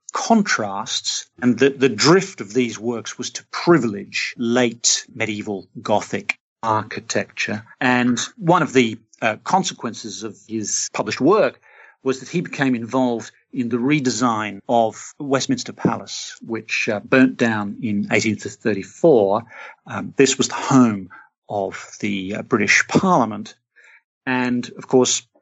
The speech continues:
famously, the, the building that we see there today, this, uh, massive celebrated neo-Gothic structure, was commenced to replace what had been burnt in the eighteen thirties.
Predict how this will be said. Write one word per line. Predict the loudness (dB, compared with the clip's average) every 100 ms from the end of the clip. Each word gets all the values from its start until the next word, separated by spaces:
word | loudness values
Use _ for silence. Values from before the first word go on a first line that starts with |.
| _ _
famously, | 0 0 0 -2 -2 _ _
the, | -8 -6
the | 2
building | 6 6 4 0
that | -4
we | -6
see | 0 0
there | -2 -8
today, | 0 2 2
this, | 0 -4 -4 -4
uh, | -6
massive | -4 -4 -4 -6 -6
celebrated | -2 0 0 0 -2 -4 -12 -14 -20 _
neo-Gothic | -8 -6 -4 -2 -2 -4 -6 -4
structure, | -4 2 0 0 -6 -8 -8 -10
was | 0 2 2 0 -8 -4
commenced | 4 4 2 -2 -2 -2 0
to | 0
replace | 0 0 2 2 0 0
what | 0
had | -2 -6
been | -8 -6
burnt | -6 -6 -14 -20 -20 _
in | -4
the | -2
eighteen | -4 -4 -6
thirties. | 0 2 2 0 -6 -6